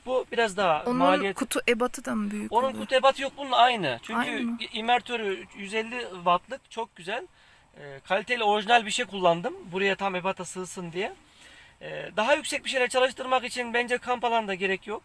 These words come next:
Speaker 1: İhtiyacımızı karşılıyor yeterince bu. Eee, tek farkı prizden kullanmak
Speaker 2: Sadece
Speaker 1: isterseniz.
Speaker 2: kampçılar değil, eee,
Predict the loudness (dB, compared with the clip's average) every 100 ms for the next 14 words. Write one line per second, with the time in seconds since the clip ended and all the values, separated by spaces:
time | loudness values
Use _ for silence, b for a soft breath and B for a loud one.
0 | -18 -10 -4 -4 -6 -10 2 2 2 -2
1 | -2 -2 -8 -8 -8 -8 -12 -14 b b
2 | b b b _ -16 -14 -14 -8 -8 -6
3 | 0 0 -2 -14 -12 -10 -2 4 4 6
4 | 4 4 2 0 4 4 4 -2 -6 0
5 | 0 0 -6 -10 -8 -8 -10 -6 -4 -2
6 | -4 -4 -4 -4 -6